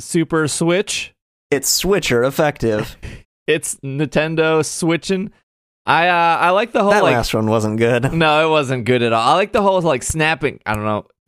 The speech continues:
Speaker 1: Microphones. I don't know if you can hear me snap. I'm really bad at snapping. Yeah.
Speaker 2: I love it too. The, the audio trademark, uh, or audio logo of the Switch is cool.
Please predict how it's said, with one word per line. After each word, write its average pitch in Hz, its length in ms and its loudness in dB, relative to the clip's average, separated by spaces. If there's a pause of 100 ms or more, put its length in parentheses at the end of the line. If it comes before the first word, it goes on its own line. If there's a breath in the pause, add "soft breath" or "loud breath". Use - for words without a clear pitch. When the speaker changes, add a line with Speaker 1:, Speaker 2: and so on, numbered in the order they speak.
Speaker 1:
Microphones. 113 560 0
I 131 60 2
don't 131 80 0
know 127 60 2
if 117 100 -4
you 117 60 -16
can 117 100 -4
hear 117 120 0
me 110 120 -4
snap. - 280 -4
I'm 127 300 0
really 127 180 4
bad 113 260 0
at 101 120 -6
snapping. 104 540 -4 (920)
Yeah. 190 280 -2 (180)
Speaker 2:
I 139 220 2
love 123 220 2
it 104 140 -2
too. 110 360 -2 (120)
The, 120 540 0 (580)
the 113 160 -2
audio 113 840 0
trademark, 120 760 -2
uh, - 180 -2
or 113 240 0
audio 117 400 2
logo 117 680 0
of 113 580 -2 (440)
the 127 40 -6
Switch 127 280 -2
is 110 100 -2
cool. 117 320 -2